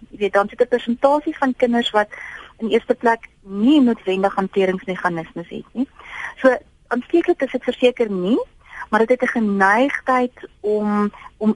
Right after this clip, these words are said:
mense veral in plekke soos koshuise, verbeteringsskole, ehm,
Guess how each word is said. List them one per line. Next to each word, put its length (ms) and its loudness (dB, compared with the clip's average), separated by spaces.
mense 440 4
veral 480 2
in 200 -4
plekke 380 -2
soos 360 -4
koshuise, 480 0
verbeteringsskole, 1200 2
ehm, 560 -2